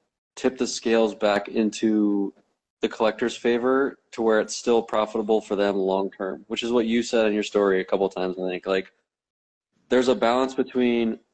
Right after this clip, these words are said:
trying to profit on this stuff short term, which every company is trying to do and should be doing. But how can you actually find that perfect balance to where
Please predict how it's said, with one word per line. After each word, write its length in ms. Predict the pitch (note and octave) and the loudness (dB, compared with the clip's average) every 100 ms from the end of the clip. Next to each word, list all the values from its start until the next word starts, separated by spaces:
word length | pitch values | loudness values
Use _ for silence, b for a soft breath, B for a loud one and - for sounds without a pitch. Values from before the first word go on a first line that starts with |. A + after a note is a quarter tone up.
| _ | _
trying 280 | - A2+ A2+ | -4 0 0
to 100 | G#2+ | -2
profit 380 | - G#2 G#2 A2+ | 0 0 0 -2
on 100 | A2 | -2
this 160 | A2 | -2
stuff 240 | - G#2+ G#2 | -2 -2 -2
short 260 | - G#2 G#2 | 0 0 2
term, 220 | B2 B2 | 0 2
which 140 | A2 G2+ | 0 2
every 220 | G#2 G#2 | 0 0
company 420 | A#2 G#2+ A2 G#2+ | 0 -2 0 -2
is 340 | G#2 - - - _ | -4 -8 -16 -20 _
trying 260 | - G#2 | -2 0
to 80 | G#2 | 0
do 240 | G2+ A2 G#2+ | -4 -2 -2
and 100 | G2 | -4
should 220 | - G2 | -6 -6
be 80 | A2 | -6
doing. 320 | A#2 C#3 D#3+ _ _ _ _ _ _ _ | -6 -6 -10 _ _ _ _ _ _ _
But 140 | A2+ | -2
how 120 | A#2 B2 | 0 -2
can 160 | C#3+ | 0
you 160 | C3+ A#2 | 0 2
actually 800 | G#2 - - A2+ G#2+ G#2+ G2+ G2 _ _ _ _ _ _ _ _ _ - | 2 0 -6 -4 -4 -4 -6 -10 _ _ _ _ _ _ _ _ _ -2
find 220 | A2+ A2+ | 0 2
that 160 | A2 | 0
perfect 340 | - A#2+ A2+ G2 | 0 0 0 0
balance 360 | G2+ G2+ A2 | 0 0 -2
to 100 | - | -4
where 540 | G#2+ G#2 G2+ G2+ G2 | -2 2 4 2 0